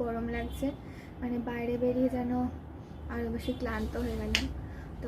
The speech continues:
ফার্স্ট আমি ঘরে ঢুকেই তো আগে ফ্রিজ থেকে ঠান্ডা জল বার করে ঠান্ডা জল খেয়ে নিলাম। খাওয়ার পরে এখন এসি ছেড়ে বসে আছি। তো যাই হোক, আজকের ভিডিওটা জানি একটু ছোট হয়ে গেল, আর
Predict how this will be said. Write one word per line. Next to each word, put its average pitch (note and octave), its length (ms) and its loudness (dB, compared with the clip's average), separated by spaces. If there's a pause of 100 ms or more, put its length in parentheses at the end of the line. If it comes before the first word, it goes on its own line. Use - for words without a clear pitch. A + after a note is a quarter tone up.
(120)
ফার্স্ট A3 360 0
আমি A#3 180 0
ঘরে A3 220 -2
ঢুকেই A#3 280 0
তো A#3+ 100 -2
আগে A3+ 180 2
ফ্রিজ A3+ 240 -4
থেকে A3+ 140 0 (100)
ঠান্ডা A3 320 0
জল A3 220 -2
বার A3 160 -2
করে A3 200 -4
ঠান্ডা G#3+ 300 0
জল A3 220 0
খেয়ে A3+ 240 -2
নিলাম। G#3+ 220 0 (1080)
খাওয়ার A3+ 380 0
পরে A3+ 200 -2 (140)
এখন A3+ 160 -4 (100)
এসি G#3+ 220 -4
ছেড়ে A3+ 180 -4 (100)
বসে A3 260 -4 (100)
আছি। G#3+ 220 -4 (760)
তো A#3 100 -4 (840)
যাই B3+ 240 10
হোক, D4 160 8 (2000)
আজকের C#4 300 8 (100)
ভিডিওটা C4 520 10 (440)
জানি B3 300 4
একটু - 160 2 (100)
ছোট A#3+ 180 4 (140)
হয়ে A#3+ 220 4
গেল, A3+ 160 2 (800)
আর A3+ 180 2